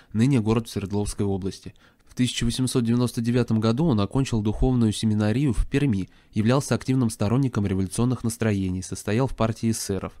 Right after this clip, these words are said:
После Октябрьской революции вступил в Р К П Б, был одним из организаторов Красного подпольного сопротивления на Урале. С тысяча девятьсот двадцать первого года работал журналистом, писал книги по истории Уральского хребта, собирал фольклорные рассказы.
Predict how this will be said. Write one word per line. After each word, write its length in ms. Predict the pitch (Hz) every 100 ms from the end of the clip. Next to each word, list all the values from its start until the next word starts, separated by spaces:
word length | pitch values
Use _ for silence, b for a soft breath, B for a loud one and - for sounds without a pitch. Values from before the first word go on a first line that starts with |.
| - _ -
После 260 | 127 131
Октябрьской 540 | 123 - 131 120 - 120
революции 460 | 120 127 165 -
вступил 380 | 113 - - 139
в 60 | 131
Р 80 |
К 140 | 127 135
П 160 | 147
Б, 240 | 127 98 92 b b
был 180 | - 117
одним 300 | 147 127 139
из 100 | 120
организаторов 720 | 113 110 110 104 131 123 117
Красного 460 | - 117 120 120 104
подпольного 500 | 104 98 117 117 113
сопротивления 680 | - 90 98 98 98 113 107
на 120 | 107
Урале. 420 | 107 101 95 92 - _ _ _ _ -
С 60 |
тысяча 320 | - 113 -
девятьсот 380 | 110 113 113 113
двадцать 280 | 101 107 -
первого 280 | 113 107 104
года 280 | 117 139 101
работал 400 | 98 110 127 117
журналистом, 720 | 113 117 123 104 98 - 92
писал 320 | 98 - 104
книги 320 | - 113 123
по 160 | 113 101
истории 360 | 92 - 113
Уральского 500 | 107 95 98 - 101
хребта, 460 | 98 - 107 - 95 b b b b
собирал 440 | - - 101 110 120
фольклорные 540 | 104 101 110 104 101
рассказы. 520 | 98 95 101 92 92